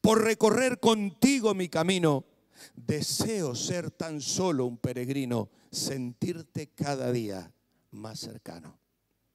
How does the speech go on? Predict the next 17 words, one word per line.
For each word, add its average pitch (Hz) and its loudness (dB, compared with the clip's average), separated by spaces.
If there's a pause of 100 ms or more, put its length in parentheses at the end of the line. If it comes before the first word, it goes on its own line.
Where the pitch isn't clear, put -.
(680)
Oh 135 -2
gracia 143 -4
soberana, 120 -4 (680)
sé - -2
mi 139 -10
astro. - -14 (880)
Oh 214 4
piedad 220 2 (220)
infinita, 196 -2 (340)
sé - -4
mi 180 -6
guía, 120 -2 (1000)
que 131 -6
pueda 165 2
dar 160 -4
mi 139 0
vida 135 -2